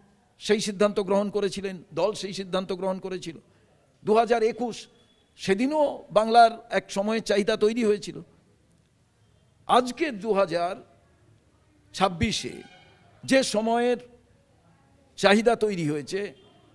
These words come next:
সময় যে ক্রাই, সময় যে ডিমান্ড দাবি করছে, সেখানে কংগ্রেস মনে করেছে কংগ্রেসকে বাধ্য হতে হচ্ছে একা নির্বাচনে লড়াই করার জন্য।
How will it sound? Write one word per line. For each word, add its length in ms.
সময় 420
যে 160
ক্রাই, 440
সময় 420
যে 140
ডিমান্ড 500
দাবি 260
করছে, 500
সেখানে 600
কংগ্রেস 360
মনে 220
করেছে 440
কংগ্রেসকে 480
বাধ্য 340
হতে 220
হচ্ছে 420
একা 480
নির্বাচনে 580
লড়াই 220
করার 300
জন্য। 260